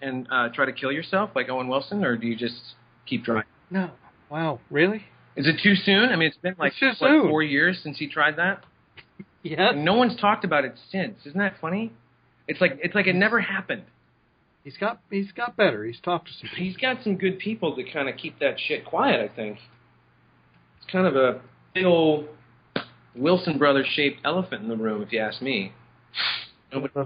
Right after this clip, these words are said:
Speaker 2: the ride is super fun.
Speaker 1: Is it fun?
Speaker 2: You should, should try that at some point. Yeah, but it's specifically the race one. I mean, there's a, there's like a, uh, like a teacup ride where you're,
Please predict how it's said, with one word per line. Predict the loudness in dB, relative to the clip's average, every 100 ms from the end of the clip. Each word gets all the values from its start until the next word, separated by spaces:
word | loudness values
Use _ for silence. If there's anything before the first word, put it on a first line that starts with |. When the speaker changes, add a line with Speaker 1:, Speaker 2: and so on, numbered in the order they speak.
| 6
Speaker 2:
the | 8
ride | 10 10 8 6
is | 2 -2
super | 4 4 4
fun. | -2 -4 -4 0
Speaker 1:
Is | 2
it | 2
fun? | 2 4 2
Speaker 2:
You | 0
should, | -8 _ _ _ _
should | -10
try | -2 0
that | 0 -6
at | -10
some | -12
point. | -4
Yeah, | -4 2
but | 6 6
it's | 6
specifically | 6 8 6 8 10 10
the | 8
race | 6 6 4
one. | -8 -8
I | -6
mean, | 0
there's | 0 0
a, | 0
there's | 2 4
like | 6 4 6
a, | 4 4 4
uh, | 2 0 -2 _ -20 -20 -20 -20 -20 _ _ -20 _ _
like | 4
a | 4
teacup | 2 2 6 6 6 6
ride | 8 8 10 8 6
where | 4
you're, | 2 0 -6